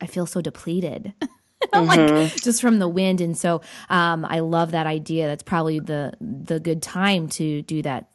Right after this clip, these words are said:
Speaker 1: self body massage or add the
Speaker 2: Mm-hmm.
Speaker 1: oil, um, yeah, to kinda ground. But I think that's great because just our s-, our culture in general is so,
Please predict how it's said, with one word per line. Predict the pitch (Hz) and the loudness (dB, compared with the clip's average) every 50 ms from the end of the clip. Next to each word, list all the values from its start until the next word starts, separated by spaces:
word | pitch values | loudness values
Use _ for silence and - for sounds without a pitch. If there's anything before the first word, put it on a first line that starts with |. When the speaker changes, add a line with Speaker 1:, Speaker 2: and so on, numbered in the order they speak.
| _ _ _ | _ _ _
Speaker 1:
self | - - 170 151 147 - | -6 -4 -2 -2 -2 -2
body | 156 147 143 143 143 | -2 -2 -2 -2 -4
massage | 143 143 143 - - 156 143 135 131 131 127 139 143 | -6 -6 -8 -8 -6 -4 -4 -2 -2 -4 -4 -6 -6
or | 151 139 135 131 123 | -8 -8 -6 -6 -6
add | 110 - 143 143 139 170 | -6 -6 -4 -2 0 0
the | 143 | 0
Speaker 2:
Mm-hmm. | 135 | 2
Speaker 1:
oil, | 139 143 143 143 143 156 175 135 139 147 - - - - - - - - | 4 6 6 6 6 6 4 2 0 -4 -8 -16 -20 -20 -20 -20 -12 -8
um, | - 147 143 139 135 135 131 143 139 135 - | -8 -6 -4 -4 -4 -6 -6 -6 -8 -8 -8
yeah, | - 165 165 143 104 - 151 | -6 -6 -4 -4 -6 -6 -8
to | - 165 | -10 -10
kinda | 151 - 160 147 143 143 | -8 -8 -8 -8 -8 -8
ground. | - - 143 143 135 139 143 151 - | -8 -8 -6 -6 -6 -6 -8 -4 0
But | 190 175 | 2 2
I | 147 170 160 151 | 2 2 0 0
think | - - 175 160 | -2 -2 -2 -2
that's | 147 151 - - | -2 -6 -6 -2
great | - 254 311 247 | 0 0 0 0
because | 233 196 - 196 170 156 | -2 -2 0 0 -2 -2
just | 156 - 165 - - | -2 -6 -6 -4 -4
our | 156 | -4
s-, | 156 - - - - - | -4 -6 -8 -10 -6 -4
our | 165 156 147 143 | -2 -2 -2 -4
culture | - - - 202 202 202 - - 180 151 | -4 -2 0 0 0 0 0 -2 -2 -2
in | 131 156 | -2 -4
general | 143 151 160 196 208 175 151 - | -2 -2 0 0 0 0 -2 -4
is | - 147 | -6 -6
so, | - - - - 165 160 156 151 147 143 143 143 | -6 -6 -2 0 2 2 2 2 0 -2 -4 -6